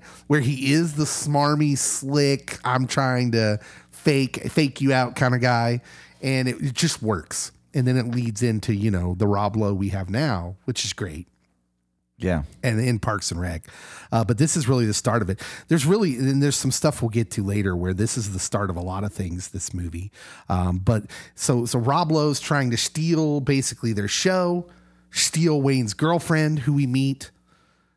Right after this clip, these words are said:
Speaker 1: He becomes her girlfriend in the movie because Cassandra, played by Tia Carrere, who's, like, out of nowhere in this movie, she becomes a,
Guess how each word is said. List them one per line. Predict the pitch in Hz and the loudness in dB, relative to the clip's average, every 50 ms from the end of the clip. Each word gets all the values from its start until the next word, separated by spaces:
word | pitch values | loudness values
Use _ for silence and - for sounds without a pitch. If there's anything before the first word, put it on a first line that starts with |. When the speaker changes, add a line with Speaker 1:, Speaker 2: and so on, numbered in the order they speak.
| _ _ _ | _ _ _
Speaker 1:
He | - - - 156 | -16 -4 0 0
becomes | 156 127 117 135 - - 156 151 151 143 - | 0 2 2 2 2 4 2 2 2 2 2
her | 143 139 | 0 0
girlfriend | 120 131 135 127 120 - 131 120 120 120 120 123 | 2 2 2 2 2 2 2 2 2 2 2 0
in | - - 131 127 127 | 0 0 0 2 2
the | 123 | 2
movie | 120 120 120 120 110 117 117 117 | 2 2 2 2 2 0 0 0
because | 110 110 98 - - 104 92 - | 0 -2 -2 0 -2 -2 -2 -4
Cassandra, | - - 110 - - 147 143 143 139 123 120 | -4 -4 -4 -2 0 0 2 2 2 2 0
played | 107 - - 113 110 95 | 0 0 0 -2 0 0
by | 95 101 | -2 -2
Tia | 101 - - 127 117 98 | -2 -2 -2 -2 -2 -2
Carrere, | - - 110 107 117 131 143 147 | -2 -2 0 0 2 2 2 0
who's, | 147 139 147 139 117 - | 2 2 2 2 2 2
like, | 147 131 120 - - - - - - - - - _ _ _ - | 2 0 0 -4 -12 -20 -20 -20 -20 -20 -20 -20 _ _ _ 2
out | 160 180 214 196 | 4 4 4 4
of | 160 | 4
nowhere | 147 147 151 151 135 123 117 107 101 | 4 4 4 4 4 4 2 2 2
in | 101 101 | 2 0
this | 98 92 - - | -2 -2 -4 -6
movie, | 107 98 92 82 85 85 | -6 -6 -6 -6 -6 -4
she | - - - 147 143 | -4 -2 -2 0 0
becomes | 123 110 - 123 104 101 85 95 | -2 0 0 0 -2 0 -2 -4
a, | 95 | -6